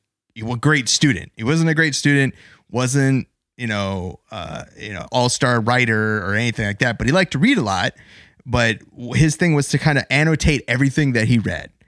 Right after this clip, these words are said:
and he would write his ideas about, um, anything in the margins around these things. Then he would take those books and he would send them to people to kinda,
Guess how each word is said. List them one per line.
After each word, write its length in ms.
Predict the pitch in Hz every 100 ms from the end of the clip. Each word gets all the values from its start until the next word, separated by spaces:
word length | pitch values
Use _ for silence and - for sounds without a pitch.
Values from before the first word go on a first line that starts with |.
| _ _ 110
and 120 | 110
he 80 | 123
would 120 | 110
write 160 | 117
his 160 | 120 117
ideas 600 | 113 107 104 92 82 82
about, 320 | 95 90 82 - - - -
um, 520 | 95 92 90 85 95 - _ _ _ _ 131
anything 540 | 151 120 - 71 - _ -
in 120 | 107
the 60 | 104
margins 480 | 95 92 85 87
around 260 | 85 87 85
these 140 | 87
things. 220 | - 95 98
Then 120 | 98
he 100 | 110
would 120 | 101
take 200 | - 131
those 200 | 117 104
books 420 | 101 92 - - - _
and 160 | - 101
he 100 | 110
would 220 | 98 92
send 440 | - - 147 147 127
them 340 | 107 104 101 - _ _
to 100 | 131
people 360 | 120 113 104 101
to 80 | 110
kinda, 420 | 104 101 98